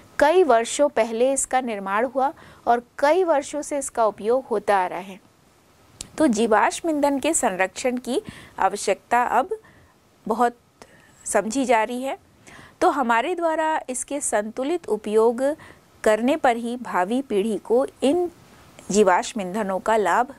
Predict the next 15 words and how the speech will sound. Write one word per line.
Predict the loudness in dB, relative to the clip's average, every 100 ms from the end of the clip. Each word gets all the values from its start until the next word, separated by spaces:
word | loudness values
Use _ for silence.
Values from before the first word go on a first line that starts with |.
| -6
मिल | -4 0
पाएगा। | 2 2 0 -6 -10 -20 -20 -20 -20 -6
तो | 0
ये | 4 6
जो | 4
जीवाश्म | 2 2 2 2 -6 -8
ईंधन | -6 -6 -6
है | -10 -6
इसे | -4 0 0
हम | 0 -2 -4 -16 -20 _ 2
कैसे | 2 4 0 -2 -4 -8 -20 _
संरक्षित | -2 -2 -2 -6 -4 -6 -2
कर | 0 0
सकते | -2 -8 _ -6
हैं, | -4 -6